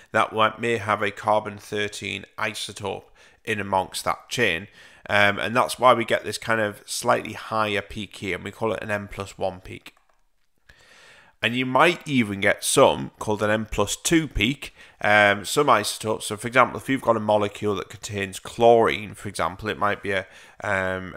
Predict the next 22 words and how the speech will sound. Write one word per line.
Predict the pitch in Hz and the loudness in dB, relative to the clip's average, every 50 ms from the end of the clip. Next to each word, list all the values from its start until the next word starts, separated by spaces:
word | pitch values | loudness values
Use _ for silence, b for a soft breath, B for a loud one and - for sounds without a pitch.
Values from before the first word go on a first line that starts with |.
| - _ _ _ _ - | -18 _ _ _ _ -10
it | - 92 | -10 -6
might | 95 101 98 - | -4 -4 -4 -4
be | - - | -4 -8
a, | 101 101 - _ | -10 -10 -10 _
a | 101 - | -14 -14
chloroalkane, | - - - 110 110 101 95 98 95 - - 101 104 104 104 - - 107 95 92 90 90 92 | -12 -4 0 0 0 0 0 -6 -6 -6 -4 -4 -4 -4 -4 -8 -6 -4 -4 -4 -4 -6 -10
for | - - - | -16 -14 -14
example, | 98 95 - 87 87 98 98 - 120 135 139 139 B B B B B B - | -10 -8 -6 -6 -6 -6 0 2 4 4 4 0 B B B B B B 2
um, | - 107 107 107 104 - - | 4 4 4 4 2 -2 0
then | 113 113 110 110 104 - | 0 0 0 -4 -8 -6
we | 110 117 | -4 0
know | 120 135 147 143 | 2 4 4 4
that | 117 - - - | 2 -2 -8 -10
chlorine | - - 127 123 123 120 110 107 104 101 | -8 2 4 4 6 6 4 0 0 0
actually | 101 - - - - 107 104 92 - - | -2 -2 -2 -6 -8 -6 -4 -6 -6 -6
is | - - 104 101 101 | -8 -10 -10 -8 -4
made | 107 107 104 95 | -2 -2 -2 -2
up | 87 - | -4 -6
of | - - | -8 -8
two | - - 117 107 101 | -6 -4 -4 -4 -2
different | 98 123 127 - - 113 101 - | 0 -2 -2 -2 -4 -6 -6 -4
isotopes. | - 98 104 - - - - - - - - - - - | -6 -6 -6 -6 -10 -10 -8 -6 -6 -6 -6 -8 -12 -18